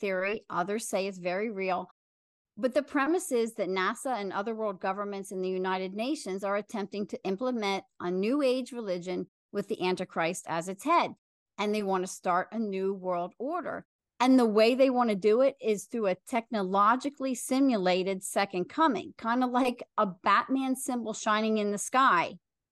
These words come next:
as a fake second coming. Conspiracy theory? Maybe. Could it happen? Possibly. Our point is that,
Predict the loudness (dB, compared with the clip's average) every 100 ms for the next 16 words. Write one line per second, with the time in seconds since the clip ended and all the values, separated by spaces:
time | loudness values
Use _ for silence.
0 | _ 2 2 0 -8 _ _ _ -6 -4
1 | 0 0 0 -4 -4 -4 -2 0 0 -2
2 | -10 _ _ _ _ _ 2 4 6 6
3 | 6 4 2 2 0 2 0 -4 _ _
4 | _ 0 2 4 4 4 0 -4 _ _
5 | _ _ _ _ _ 0 2 2 2 2
6 | 4 2 -2 -10 -12 _ _ _ _ 0
7 | 2 2 0 -4 -2 -4 -6 _ _ _
8 | _ _ _ -8 -6 -6 -2 0 0 0
9 | -2 -6 -12 _ _ _ _ _ -18 -2
10 | 4 4